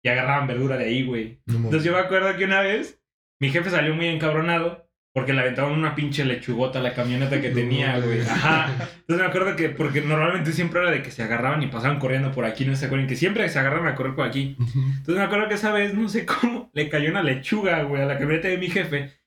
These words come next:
Speaker 1: y se desmadró toda, güey, <laughs> arriba de la camioneta.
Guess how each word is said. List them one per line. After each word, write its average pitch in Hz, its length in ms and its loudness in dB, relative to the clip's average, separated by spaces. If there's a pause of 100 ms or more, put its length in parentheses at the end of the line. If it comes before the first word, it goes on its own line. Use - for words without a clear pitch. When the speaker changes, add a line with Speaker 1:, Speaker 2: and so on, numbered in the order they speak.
Speaker 1:
y 127 80 -2
se 135 100 0
desmadró 131 540 0
toda, 127 320 0
güey, 120 160 -4
<laughs> - 0 -
arriba - 300 2
de - 120 2
la - 140 4
camioneta. 202 840 -2